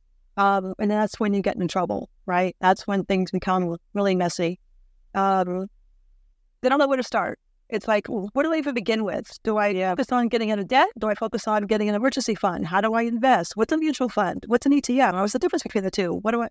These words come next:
Speaker 1: you know, there's so many things that people are being fed. And, and I think a lot of the, the financial world is made to seem complicated. And so
Speaker 2: Mm-hmm.
Speaker 1: my focus is simple, simple, simple. Let's just break this down into little itty bitty bite-sized pieces.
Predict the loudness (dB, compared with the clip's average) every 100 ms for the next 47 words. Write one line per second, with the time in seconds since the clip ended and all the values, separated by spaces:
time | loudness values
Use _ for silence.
0 | -10 -12 -2 0 2 4 2 2 0 0
1 | 0 0 0 0 0 -2 -4 -2 2 2
2 | 0 -6 _ _ _ -2 0 2 0 -4
3 | -6 _ _ 0 4 4 2 0 0 -2
4 | 0 2 2 2 -2 -6 -14 _ _ _
5 | -4 0 2 2 -2 -6 -6 0 2 2
6 | 0 0 0 0 2 0 -2 -4 -4 -4
7 | -8 -4 0 2 2 -2 -2 -2 0 0
8 | 0 2 2 2 2 0 -6 _ _ _
9 | -2 2 2 0 -6 -2 4 4 4 0
10 | 0 0 0 0 0 0 -2 -4 0 0
11 | 0 -2 -6 -4 -2 -4 -4 -6 -8 2
12 | 4 4 0 -4 -2 -2 0 -2 0 0
13 | 0 0 2 2 2 0 2 0 0 -2
14 | 0 -2 0 -2 0 -4 -4